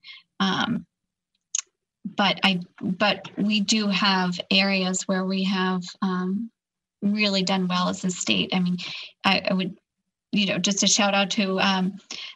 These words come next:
the Institute for Municipal Regional Policy runs the Racial Profiling Prohibition Project. And that is an example where, um,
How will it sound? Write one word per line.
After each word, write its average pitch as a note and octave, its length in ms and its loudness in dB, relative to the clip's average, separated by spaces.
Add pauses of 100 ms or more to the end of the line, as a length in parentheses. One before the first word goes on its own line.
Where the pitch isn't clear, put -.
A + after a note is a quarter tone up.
the A3 40 4
Institute G#3+ 460 0
for G#3+ 80 0
Municipal G3 540 0
Regional F#3+ 400 2
Policy G3+ 720 0
runs G3 260 0
the F#3+ 100 0
Racial F#3+ 280 0
Profiling F#3+ 560 -2
Prohibition F#3+ 560 0
Project. F3+ 560 -4 (340)
And G#3 180 0
that F#3+ 200 2
is F#3+ 180 -4
an G3+ 80 0
example F#3 580 -2
where, F#3+ 380 0 (400)
um, F3+ 320 -2